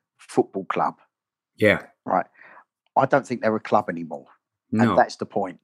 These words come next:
Speaker 1: You know, the only way you can become a member there is to pay a lot of money. You become a member. You know, that, that, that, that, that's not what football was ever about for me. It was never about rinsing the fans out for as much as you can. I mean, you know, saying that, you know, times have changed now. People aren't happy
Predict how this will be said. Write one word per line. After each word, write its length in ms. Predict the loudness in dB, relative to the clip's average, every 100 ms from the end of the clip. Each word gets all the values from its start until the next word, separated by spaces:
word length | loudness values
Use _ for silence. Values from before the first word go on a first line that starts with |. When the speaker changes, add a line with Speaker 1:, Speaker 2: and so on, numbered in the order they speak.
| _ _ _ _ 0
Speaker 1:
You 100 | 2
know, 80 |
the 120 | 4 2
only 120 | 4
way 140 | 2
you 120 | 2
can 120 | -4 -8
become 240 | -4 -2
a 40 |
member 360 | 2 2 0 -4
there 160 | -4 -4
is 80 | -4
to 100 | 0
pay 180 | 2
a 40 | 4
lot 120 | 2
of 60 | 2
money. 220 | 2 2
You 140 | -8
become 300 | -6 -2 -2
a 20 |
member. 340 | 2 2 0 -8 _ _ _ _ _
You 80 | 0
know, 100 | 0 0 2
that, 200 | 2 2
that, 180 | -6 -2
that, 360 | -4 -2 -8 -6
that, 180 | -4 -2
that's 200 | -4 0
not 160 | 0 0
what 100 | -2
football 300 | -2 -2 0
was 120 | 0
ever 220 | 0 2 2
about 360 | 4 2 2
for 100 | -4
me. 280 | -6 -8 -10 _ _ -6
It 60 |
was 140 | -6 2
never 220 | 2 4
about 300 | 2 2 2
rinsing 320 | 2 2 0
the 60 | -6
fans 340 | 2 2 4
out 140 | 2 0
for 80 | -2
as 120 | 0
much 180 | -2 -2
as 140 | -10
you 60 | -2
can. 460 | 2 2 0 -8 -8 _ _ 2
I 80 |
mean, 180 | 4 4
you 80 | 2
know, 80 | -4 -4 _
saying 280 | 0 0 2
that, 200 | -2 -2
you 80 | -6
know, 60 |
times 340 | -4 2 2 0
have 80 | -6
changed 360 | -4 -2 -4
now. 120 | -8
People 340 | -2 -2 2 2
aren't 240 | 2 0
happy 480 | -2 -4 -4 -10 -12